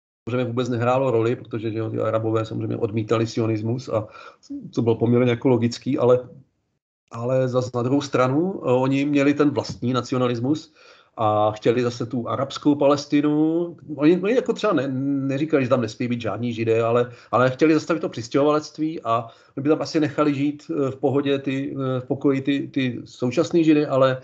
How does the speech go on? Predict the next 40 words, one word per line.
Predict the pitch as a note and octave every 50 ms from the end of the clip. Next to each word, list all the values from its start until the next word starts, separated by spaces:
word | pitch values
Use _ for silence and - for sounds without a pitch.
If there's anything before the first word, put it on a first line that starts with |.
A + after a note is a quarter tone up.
| - - - - -
ale | - - B2+
už | B2+ D#3 - - -
jako | C3+ C3 -
kdyby | C3+ C3+ C3 C3+ C3+ C3+ C3+ -
odmítali | - C3 A2+ B2+ C3+ C3 C#3 B2 B2+ B2+
tu, | A#2+ - B2+ B2 C3 - -
tu, | C#3+ C3 B2+ B2+ A#2+ - _ _
tu | - D3+
da-, | - A#2+
další, | A#2 - B2 A#2+ A#2 - - C3+
jako | A#2+ - C#3+
kdyby | B2 B2 C3
přistěhoval | C3 B2+ A#2+ - - B2+ B2 B2 B2
ty, | B2 C3+ C3+
dal-, | A#2+ A#2+ C3 B2
ty | B2 - C3
další | A#2+ A#2+ A#2 - - C#3+ -
alie, | - A2+ A2+ A2+ A2+ G#2 G2 G2
no. | F#2+ F#2+ F#2+ G2+
A | A2 A2 - - - -
stále | - - - B2 C3
více | C#3 C#3+ C#3+ D3+
to | D3+ D#3+
stupňovalo | - - - A2 - D3 D3 D3 D#3 D#3+ E3 E3 D#3+
a |
ti | C3 - C#3 C#3 C#3
nacionalisté | C3 B2 - - B2+ C3 C3 B2 - - C#3+
byli | C3 B2
stále | A#2 - - B2+ C3 B2+
radikálnější. | A#2 G#2+ A2 A2 C#3 C3 C3+ C#3+ C#3 C#3 - - - D3+ - - _ _ - - _ _ _ _ -
A | -
samozřejmě | A2+ - C3 C3+ C3+ C3 C3+ C#3+ D3 C#3+
tam | C#3+ C#3
taky | B2+ C3+ C3 -
už | C3+ B2+ -
fungovaly | - D3 C#3 C#3 C#3+ C#3 C#3 C#3 C#3
určitý | C#3 B2+ A#2+ - C#3 - C3
jako | B2+ A#2+ - D3
kdyby | C3+ C3+ B2+
milice. | A#2 A2+ A#2 C3 C#3+ - - D#3 F3+ F3+